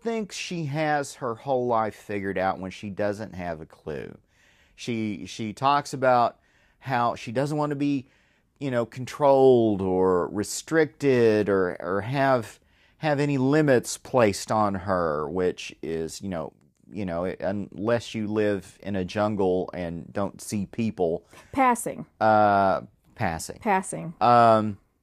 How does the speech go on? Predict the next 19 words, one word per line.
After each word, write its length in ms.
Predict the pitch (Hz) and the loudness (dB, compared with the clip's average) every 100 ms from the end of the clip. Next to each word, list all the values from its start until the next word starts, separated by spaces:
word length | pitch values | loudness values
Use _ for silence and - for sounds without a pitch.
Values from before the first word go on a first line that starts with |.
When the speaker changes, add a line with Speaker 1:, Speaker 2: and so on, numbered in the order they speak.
| _ _ _ _ _ _ _ _ _ _ _ - | _ _ _ _ _ _ _ _ _ _ _ -6
Speaker 1:
uh, 180 | 107 113 | -4 -2
um, 380 | 117 113 107 104 | 0 0 0 -4
w-, 220 | 92 98 92 | -6 -10 0
that 200 | 104 92 | 2 2
was 100 | 90 | 0
the 140 | 90 | 0
other 160 | 87 - | -2 -4
thing 220 | 82 71 | -16 -12
we 60 | |
Speaker 2:
The 120 | 240 220 | -4 -4
other 160 | 214 | -4
Speaker 1:
watched 100 | 196 | -6
Speaker 2:
Ruth 160 | 190 185 | -6 -8
Speaker 1:
her 80 | 190 | -10
in. 120 | 170 | -10
Speaker 2:
Negga 120 | 175 | -12
thing 220 | 180 170 | -12 -14
where 140 | 180 180 | -10 -12
she 500 | - 185 180 175 | -10 -10 -10 -12